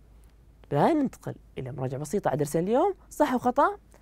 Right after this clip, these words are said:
من خطوات مهارة تصويب الكرة باليد الوقوف، إحدى القدمين متقدمة على الأخرى وثقل الجسم موزع بين القدمين. هل هذه العبارة صحيحة أم خاطئة؟ مرة أخرى، من خطوات مهارة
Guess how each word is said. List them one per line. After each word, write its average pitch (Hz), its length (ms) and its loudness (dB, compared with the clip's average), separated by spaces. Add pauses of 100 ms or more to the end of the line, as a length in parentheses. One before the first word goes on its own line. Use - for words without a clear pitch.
(280)
من 381 80 4
خطوات 254 680 0
مهارة 170 520 -2
تصويب 135 400 -2
الكرة 135 300 -2
باليد 311 400 6 (460)
الوقوف، 262 680 2 (500)
إحدى 139 240 0
القدمين 139 480 0
متقدمة 170 640 0
على 208 120 -2
الأخرى 311 460 0 (300)
وثقل 254 340 4
الجسم 220 320 0
موزع 190 400 2
بين 240 380 4 (1120)
القدمين. 170 460 4
هل 127 160 -2
هذه 147 200 -4
العبارة 143 380 4
صحيحة 262 460 0 (360)
أم 175 320 4 (220)
خاطئة؟ - 460 2
مرة 147 260 0
أخرى، 285 380 0 (380)
من 139 120 0
خطوات 202 640 -2
مهارة 139 380 -4